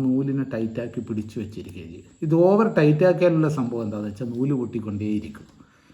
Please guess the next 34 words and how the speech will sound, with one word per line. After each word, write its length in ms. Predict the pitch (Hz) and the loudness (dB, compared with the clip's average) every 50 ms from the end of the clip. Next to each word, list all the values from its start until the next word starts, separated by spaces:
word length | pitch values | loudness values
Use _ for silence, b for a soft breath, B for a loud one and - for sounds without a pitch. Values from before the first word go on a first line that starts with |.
| b b - | b b -10
ആ 20 | 143 127 147 | -6 -2 0
കാരണം 220 | 151 151 151 160 165 165 | 2 4 4 4 2 2
ഇതിനെ 240 | 156 196 202 208 202 185 | 4 4 6 6 4 4
ഇത് 100 | 156 151 160 156 - | 2 0 0 0 -2
ശക്തിയായി 400 | 139 - - - 147 139 135 135 135 - | -4 -4 -4 -4 -2 0 0 -2 -2 -4
പിടിച്ചെടുക്കും. 540 | 139 113 113 110 - 123 101 104 101 104 104 - b b b b b b b - | -4 -4 -4 -4 -6 -6 -6 -6 -8 -12 -14 -16 b b b b b b b -4
അന്നേരം 280 | 170 170 190 180 175 165 160 | -2 0 0 0 2 0 0
പിന്നെ 160 | 151 143 151 147 | 0 0 0 0
നമുക്കാവില്ല. 500 | 139 131 131 - - 117 110 110 110 107 131 151 | 0 0 0 -2 -4 -6 -6 -6 -6 -4 0 2
ആ 20 | 185 220 208 - | 2 2 4 2
സമയത്ത് 400 | 180 156 156 156 151 147 - 143 135 | 2 2 4 2 2 0 0 0 0
നൂല് 220 | 147 156 170 170 160 | 2 4 4 4 4
പൊട്ടുന്നുണ്ട്, 420 | 156 156 151 151 135 139 139 135 131 135 139 | 4 4 2 2 2 2 0 0 0 0 0
നൂല് 160 | 139 139 143 143 | 0 0 0 -2
പൊട്ടുന്നുണ്ട് 480 | 139 123 - 135 131 131 131 135 131 131 135 | -2 -4 -4 -2 0 0 0 0 0 0 0
വളരെ 240 | 135 143 147 147 147 131 139 | -2 -2 -2 -2 -2 -2 -2
കംപ്ലയിൻറ്റ് 380 | 139 143 139 143 143 139 143 139 143 | -2 -2 0 0 0 0 0 -2 -2
പറയുന്നത് 300 | 143 139 139 143 147 143 147 | -2 -2 -2 -2 -2 0 0
ഞാൻ 80 | 147 139 139 | 0 0 0
കേട്ടിട്ടുണ്ട്. 460 | 151 151 143 135 110 98 98 - - B B B B B B B B B B B - 156 | 0 0 -2 -2 -4 -6 -6 -10 -10 B B B B B B B B B B B 0 2
അതുകൊണ്ടാണ് 400 | 170 190 185 170 156 143 139 151 147 | 4 4 4 2 2 0 2 2 2
ഞാൻ 80 | 143 143 135 | 2 2 0
ഇത് 60 | 127 117 123 | -2 -2 -4
പറഞ്ഞത്. 320 | 113 107 107 110 104 104 - - 139 151 | -4 -4 -4 -6 -6 -8 -10 -10 -6 -4
അങ്ങനെ 240 | 170 190 208 214 214 202 | 0 2 4 6 6 6
എന്തെങ്കിലും 280 | 180 170 175 175 160 151 147 | 4 2 0 -2 -2 -2 0
സംഭവിച്ചു 460 | 127 131 131 139 143 139 131 - 139 107 | 0 0 0 0 0 0 0 -2 -4 -6
പോയാൽ 260 | 98 90 87 87 90 107 - - - - | -6 -8 -10 -10 -12 -12 -12 -14 -10 -6
നമ്മൾ 160 | 139 151 156 156 151 151 | -4 -2 0 0 0 -2
ഇത്തിരി 440 | - - - - 175 175 156 156 135 110 | -4 -8 -6 0 2 2 4 4 2 2
ലൂസാക്കണം, 400 | 104 101 - - - - - 131 135 | -2 -4 -8 -10 -12 -12 -10 -8 -4
അത് 80 | 143 160 151 151 | -2 0 2 2
ഒരു 160 | 156 180 180 156 127 | 2 2 2 0 0
റൗണ്ട് 320 | 110 95 95 92 95 92 | -2 -4 -6 -8 -10 -12